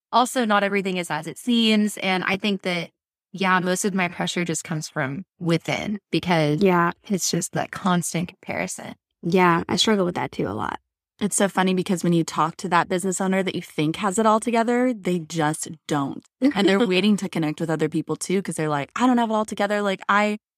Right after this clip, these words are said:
Speaker 3: I'm also looking at other people and thinking that they have it together. Like,
Speaker 1: Mm-hmm.
Speaker 3: it's so nice to kind of peel back those layers and become really close with people because of that shared, what's the word, self-doubt.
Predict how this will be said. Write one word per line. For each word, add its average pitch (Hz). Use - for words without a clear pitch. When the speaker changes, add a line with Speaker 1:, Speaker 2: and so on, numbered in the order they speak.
Speaker 3:
I'm 262
also 233
looking 180
at 165
other 165
people 165
and 160
thinking 180
that 220
they 247
have 180
it -
together. 160
Like, 165
Speaker 1:
Mm-hmm. 196
Speaker 3:
it's 180
so 175
nice 160
to 170
kind 160
of 143
peel 165
back 151
those 156
layers 156
and 170
become 147
really 165
close -
with 156
people 117
because 170
of 156
that -
shared, 139
what's 160
the 151
word, 143
self-doubt. 180